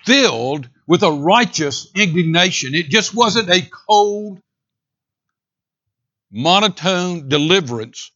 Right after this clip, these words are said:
of a sentence. He was angry with the criminal. He was angry with what had been done. It was a heinous crime. And I agreed with the judge. I was glad to see the anger.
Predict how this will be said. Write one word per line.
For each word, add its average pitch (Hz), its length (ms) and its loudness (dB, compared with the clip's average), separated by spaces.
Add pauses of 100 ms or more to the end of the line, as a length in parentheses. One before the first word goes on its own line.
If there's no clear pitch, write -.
of 151 100 -2
a 139 80 -2
sentence. 180 640 -6 (760)
He 233 140 4
was 185 280 0 (160)
angry 196 640 2
with 143 220 -4
the 147 120 -4
criminal. 165 600 -6
He 226 120 4
was 196 340 -2
angry 220 480 2
with 160 240 -6
what 170 120 -6
had 139 140 -6
been 139 220 -6
done. 180 400 0 (100)
It 220 160 2
was 196 180 4
a 165 260 0 (120)
heinous 214 480 0
crime. 165 640 -2 (1900)
And - 140 -20
I 156 140 -6
agreed 160 400 -2
with 147 120 -8
the 151 80 -8
judge. 143 500 -4
I 190 160 -4
was 147 220 -4
glad 170 520 2
to 156 120 -2
see 175 240 2
the 156 220 2
anger. 170 460 2